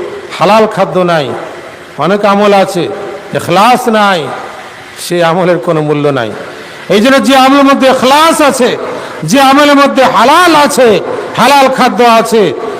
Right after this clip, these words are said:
সে ছোট্ট আমল হলে সেটা শ্রেষ্ঠ হবে, ছোট্ট আমল হলে পাহাড় পরিমাণ হয়ে যাবে। কিয়ামত হাসরের ময়দানে যে তুমি অবাক হয়ে যাবে। কামেল আলী হযরতুল্লাহ আদম কাছে এই জন্য ছোট্ট কোরআন ওজিফা দিয়েছেন, বেশি বড় আমল দেয় নাই,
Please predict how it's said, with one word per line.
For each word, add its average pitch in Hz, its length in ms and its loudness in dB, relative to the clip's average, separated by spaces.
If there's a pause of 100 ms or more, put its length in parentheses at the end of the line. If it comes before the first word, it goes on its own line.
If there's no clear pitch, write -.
(100)
সে 214 100 0
ছোট্ট 285 320 0
আমল 262 340 4
হলে 240 380 2 (380)
সেটা 240 280 2
শ্রেষ্ঠ 262 360 0
হবে, 240 400 4 (340)
ছোট্ট 269 260 -2
আমল 269 340 4
হলে 240 320 2 (360)
পাহাড় 277 440 2
পরিমাণ 294 340 2
হয়ে 262 260 2
যাবে। 240 340 2 (340)
কিয়ামত 269 280 4
হাসরের 254 440 2
ময়দানে 247 640 2 (400)
যে 202 80 0
তুমি 233 260 0
অবাক 220 400 2
হয়ে 208 180 0
যাবে। 165 400 -8 (420)
কামেল 208 300 0
আলী 226 120 0
হযরতুল্লাহ 220 480 0
আদম 226 120 0
কাছে 226 260 0 (180)
এই 233 60 2
জন্য 233 140 0
ছোট্ট 240 280 -4
কোরআন 240 180 0
ওজিফা 240 320 0
দিয়েছেন, 214 460 -2 (680)
বেশি 214 240 0
বড় 254 240 4
আমল 269 280 2
দেয় 269 200 4
নাই, 262 260 2